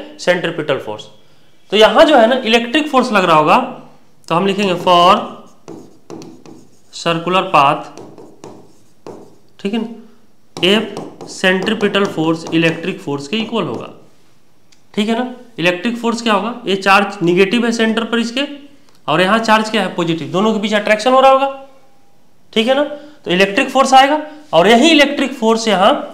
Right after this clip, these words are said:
centripetal force की तरफ behave करेगा, ठीक है? तो हमारे centripetal force हमें पता है क्या होता है, एम वी square upon R is equal to electric force निकाल लो, K Q Q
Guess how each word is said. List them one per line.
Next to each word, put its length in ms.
centripetal 640
force 260
की 100
तरफ 200
behave 320
करेगा, 300
ठीक 180
है? 100
तो 80
हमारे 360
centripetal 480
force 240
हमें 220
पता 160
है 80
क्या 140
होता 160
है, 260
एम 140
वी 160
square 300
upon 280
R 120
is 160
equal 200
to 160
electric 380
force 240
निकाल 260
लो, 120
K 120
Q 140
Q 100